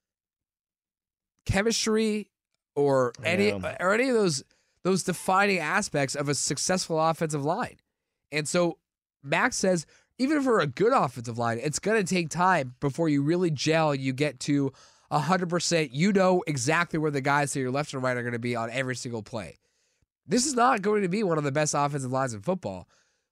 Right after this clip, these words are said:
Speaker 1: We were, I think, a little naive to say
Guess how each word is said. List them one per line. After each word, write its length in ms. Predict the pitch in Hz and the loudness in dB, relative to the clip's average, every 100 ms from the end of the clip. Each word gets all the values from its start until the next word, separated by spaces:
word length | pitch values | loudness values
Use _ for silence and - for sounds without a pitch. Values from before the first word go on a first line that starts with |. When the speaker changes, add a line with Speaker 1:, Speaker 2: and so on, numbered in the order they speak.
| - | -4
Speaker 1:
We 200 | 147 226 | 0 2
were, 320 | 226 208 190 | 2 2 2
I 160 | 156 147 | 2 0
think, 380 | 160 156 143 - _ _ - - _ _ _ _ _ _ _ _ _ _ _ _ _ _ - | 0 -2 -4 -18 _ _ -20 -20 _ _ _ _ _ _ _ _ _ _ _ _ _ _ -4
a 40 | |
little 220 | 160 208 | 0 2
naive 560 | 190 185 165 170 127 107 | 2 2 2 2 0 -2
to 100 | 131 | -6
say 480 | - 139 135 127 | 0 2 4 2